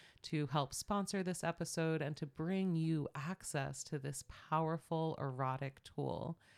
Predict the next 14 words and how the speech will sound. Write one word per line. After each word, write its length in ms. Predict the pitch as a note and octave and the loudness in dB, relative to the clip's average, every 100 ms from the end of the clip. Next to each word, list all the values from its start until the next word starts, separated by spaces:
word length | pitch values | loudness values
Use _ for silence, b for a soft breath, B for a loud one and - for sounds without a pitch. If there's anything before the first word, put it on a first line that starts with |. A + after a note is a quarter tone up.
| B B B B | B B B B
I'm 120 | D#3+ | -2
talking 460 | - - F#3+ A3 G#3+ | -2 -2 0 0 0
about 320 | E3+ D#3 - | 2 0 0
the 180 | D3+ - - | -4 -4 -4
audio 540 | D#3+ F#3+ G#3+ G#3+ G#3 | 0 2 4 4 4
library 720 | G3+ D#3 C#3+ D3+ C#3+ C#3+ C#3+ C#3+ | 2 2 2 2 2 2 2 2
of 140 | C3 | 0
erotica 760 | C3+ B2+ B2 C3+ C3 C3 B2+ | 0 2 2 2 0 0 -2
from 180 | - C#3 | -2 -4
our 200 | - C#3+ | 2 2
friends 460 | D3+ - C#3 C3+ C3+ | 2 2 2 2 -2
at 200 | - - | -6 -6
dipsy 560 | - E3+ - - D#3+ D3+ | -2 -2 -4 -4 -2 -2
stories 720 | - C#3+ C3+ C3+ C3 C3 | -4 -2 0 0 -2 -4